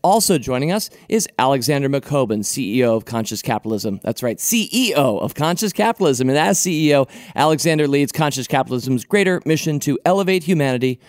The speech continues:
by improving practice and perception of business, an ambitious mission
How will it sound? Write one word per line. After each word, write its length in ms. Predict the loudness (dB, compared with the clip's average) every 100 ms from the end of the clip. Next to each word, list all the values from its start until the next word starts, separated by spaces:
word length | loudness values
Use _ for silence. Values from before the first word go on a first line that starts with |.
| -20 _ -4
by 120 | 0
improving 520 | 0 0 0 0 -2 -6 _
practice 480 | 0 0 0 -4 -4 _ -6
and 180 | -4
perception 640 | 0 0 2 0 0 -2 -4 _ _ _ -4
of 220 | -4 2
business, 480 | 2 2 0 -2 -4 -12 _ _ -4
an 160 | -4
ambitious 720 | -2 -2 -2 0 0 0 -4 -6 -2
mission 480 | 0 0 0 -2